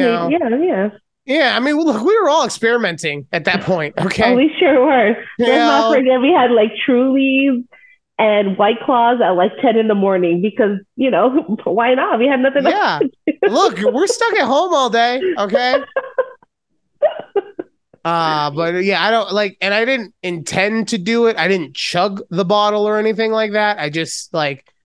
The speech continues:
Speaker 2: over the course of, like, four hours, I drank an entire bottle of scotch, and I thought I was, like, going to die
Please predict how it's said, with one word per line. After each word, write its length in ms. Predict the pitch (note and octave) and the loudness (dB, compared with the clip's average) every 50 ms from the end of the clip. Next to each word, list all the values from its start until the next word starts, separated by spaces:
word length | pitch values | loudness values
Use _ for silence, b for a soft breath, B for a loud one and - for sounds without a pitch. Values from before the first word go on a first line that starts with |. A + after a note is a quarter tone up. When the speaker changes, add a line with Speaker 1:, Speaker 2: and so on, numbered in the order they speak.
| _ _ _ _ _ | _ _ _ _ _
Speaker 2:
over 200 | D#3+ F#3+ G3+ G3 | -2 -2 0 0
the 80 | G3 G3 | -2 -2
course 300 | - G#3+ G#3+ G#3+ G3 - | 0 0 0 0 0 -2
of, 100 | G#3 F3 | -2 -2
like, 280 | F3+ E3+ D#3 D3+ - | 0 -2 -2 -4 -8
four 340 | - _ G3 F#3 G3 F#3+ F#3 | -10 _ -2 0 0 2 2
hours, 420 | F3 E3 F3+ F#3 F3+ E3 D3+ C#3+ D3 | 2 2 2 2 0 0 -2 -2 -2
I 120 | C#3 D3 | -4 -4
drank 420 | D3+ C3 D#3 E3 E3+ E3 D#3+ D3+ | -4 -2 -2 0 0 0 -2 -2
an 80 | D#3+ D3+ | -4 -4
entire 540 | D3+ C#3+ C#3+ C3 - - D3+ D3+ D3+ D#3 D3+ | -4 -4 -6 -8 -6 -4 -2 -2 0 -2 -2
bottle 440 | C#3+ D3 C#3+ C#3+ D3 D3+ D3+ D3+ D3+ | -2 -2 -2 -2 -2 -2 -2 -2 -4
of 120 | C#3 B2+ | -4 -6
scotch, 580 | - - - D#3 C#3 C#3 C3 C#3 - - - - _ _ _ _ _ _ _ _ _ | -10 -6 -4 -4 -4 -2 -4 -6 -8 -12 -14 -14 _ _ _ _ _ _ _ _ _
and 720 | D3 C#3+ C#3+ C#3+ C#3 C#3 C#3 C#3 C#3 C#3 C#3 C#3 C#3 C#3 _ _ _ _ _ _ _ _ _ _ _ _ _ _ _ _ _ _ _ _ _ _ _ _ - | -2 -2 0 0 -2 -2 -2 -2 -2 -4 -4 -6 -8 -10 _ _ _ _ _ _ _ _ _ _ _ _ _ _ _ _ _ _ _ _ _ _ _ _ -8
I 240 | - D3 F#3+ A#3+ | -4 -2 -2 -2
thought 320 | A#3 - A3+ G3 E3+ D#3+ D3+ | -2 -4 -6 -6 -6 -6 -6
I 140 | C#3+ C#3+ C#3+ | -6 -6 -6
was, 260 | C#3 C#3+ C#3 C3 C#3 | -6 -6 -6 -6 -6
like, 460 | D3 C#3 C#3+ C#3 C#3 C#3 - - _ _ _ _ _ _ _ _ _ _ _ _ F3 D3 - _ | -4 -4 -4 -4 -6 -8 -10 -14 _ _ _ _ _ _ _ _ _ _ _ _ -18 -18 -16 _
going 480 | - D#3 D#3 F#3 A3 A3+ G3+ F3+ D#3 C3+ | -2 0 0 2 2 2 0 0 -4 -6
to 140 | - D3 C#3+ | -6 -8 -10
die 840 | C3+ C3+ _ - C#3+ D3+ F3+ F#3+ E3+ D3 C3+ C3 C3 C3 C#3 C#3+ | -10 -10 _ -2 -2 0 0 0 0 -2 -4 -6 -8 -10 -12 -14